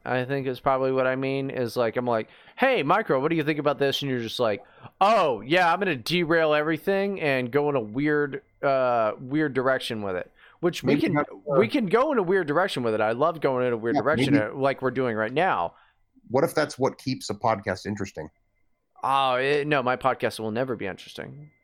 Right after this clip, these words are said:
Speaker 2: Okay, well, I'm saying, I think that the next generation of podcast would be something that, uh, does that because it is engaging. Like, we've had some engaging conversations,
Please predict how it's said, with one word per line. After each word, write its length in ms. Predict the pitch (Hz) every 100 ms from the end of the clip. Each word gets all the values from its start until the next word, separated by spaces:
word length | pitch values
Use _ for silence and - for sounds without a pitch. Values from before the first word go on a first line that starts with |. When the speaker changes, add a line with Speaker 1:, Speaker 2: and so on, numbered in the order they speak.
| _ -
Speaker 2:
Okay, 220 | 120 -
well, 200 | 104 113
I'm 60 | 117
saying, 340 | - 135 113 - _ _ _ _ _ _ _ -
I 240 | - 135 160
think 400 | - 101 95 - _ _ _ _ 92
that 240 | 101 101
the 100 | 101
next 380 | 95 101 110 -
generation 500 | 117 104 98 107 101
of 120 | 90
podcast 680 | - 95 98 113 120 120 - _ _ _ _ _ -
would 220 | 101 95
be 160 | 101
something 540 | 95 - 110 104 104 101
that, 260 | 92 - 90
uh, 440 | 85 85 85 85 - _ _ 92
does 300 | 110 107 95
that 340 | 85 80 85
because 380 | - 95 95 90
it 160 | 87 82 -
is 240 | 87 85
engaging. 800 | 87 78 - 90 92 85 78 78 _ _ _ _ -
Like, 100 | 127
we've 100 | 190
had 160 | 208 -
some 120 | 127
engaging 400 | 104 110 123 113
conversations, 720 | 98 107 98 120 123 104 101